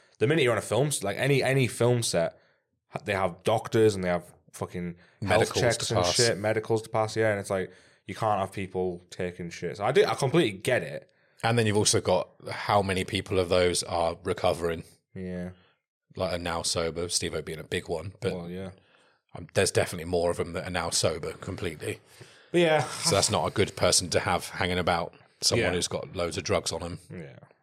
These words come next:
Speaker 2: I just kept feeling really bad for him. Like, throughout the whole Instagram
Speaker 1: Mm.
Speaker 2: thing, where he just kept posting, like, stupid shit.
Speaker 1: Well, yeah, he's clearly, well, he checked himself in, didn't he, afterwards?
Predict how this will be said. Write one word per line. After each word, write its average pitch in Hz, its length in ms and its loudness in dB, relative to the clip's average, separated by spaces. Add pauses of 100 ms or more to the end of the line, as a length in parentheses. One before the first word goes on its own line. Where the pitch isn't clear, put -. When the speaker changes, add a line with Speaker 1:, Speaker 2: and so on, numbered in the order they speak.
(800)
Speaker 2:
I - 60 2
just - 120 2
kept 233 160 2
feeling 220 200 6
really 135 100 6
bad 107 320 2
for - 140 -4
him. 87 160 -6 (140)
Like, 110 160 0
throughout 175 260 6
the 160 100 8
whole 147 180 8
Instagram 98 560 2
Speaker 1:
Mm. - 40 -6
Speaker 2:
thing, 90 200 0
where 87 80 -4
he 87 40 -2
just - 120 -8
kept - 240 -4
posting, 90 420 -2
like, 82 300 -6
stupid - 720 0
shit. - 220 0
Speaker 1:
Well, 139 120 6
yeah, 95 60 0
he's 104 120 -6
clearly, 101 540 0 (920)
well, 113 120 2
he 107 60 0
checked 135 220 -2
himself 104 300 0
in, 139 100 0
didn't 123 300 -4
he, 113 40 -2
afterwards? - 420 -8